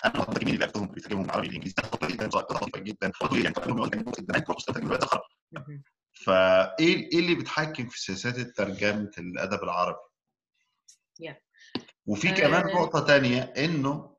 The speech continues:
Speaker 1: في مجتمع النميمة الأدبية مثلا يقول لك، "آه، هي أي واحدة كاتبة عربية دي هتترجم على طول. الغرب
Speaker 2: لا، طبعا.
Speaker 1: هتترجم." أو أي واحدة هت-، هتكتب عن الجسد وتكتب عن الاضطهاد النسوي،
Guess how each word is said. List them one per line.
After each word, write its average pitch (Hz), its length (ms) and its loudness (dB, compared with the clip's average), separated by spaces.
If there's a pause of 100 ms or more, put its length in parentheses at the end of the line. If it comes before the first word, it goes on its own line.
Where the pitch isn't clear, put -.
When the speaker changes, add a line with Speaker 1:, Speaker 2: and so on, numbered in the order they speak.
(320)
Speaker 1:
في - 120 -10
مجتمع 113 560 2
النميمة 110 440 2
الأدبية 90 1000 -2
مثلا 98 420 -4
يقول 120 200 -4
لك، 120 240 -4
"آه، 190 400 6
هي 175 240 2
أي 196 200 4
واحدة 139 640 6
كاتبة 127 580 0 (260)
عربية 101 540 4
دي 151 240 2
هتترجم 123 640 0
على 98 180 4
طول. 90 240 -8 (680)
الغرب 127 320 6
Speaker 2:
لا، - 60 4
طبعا. - 140 2
Speaker 1:
هتترجم." - 480 0 (560)
أو 127 180 8
أي 160 300 4
واحدة 160 340 4
هت-، 135 340 2
هتكتب 127 640 2
عن 101 240 2
الجسد 143 640 2
وتكتب 127 540 -2
عن 98 340 2
الاضطهاد 101 920 2
النسوي، 151 680 0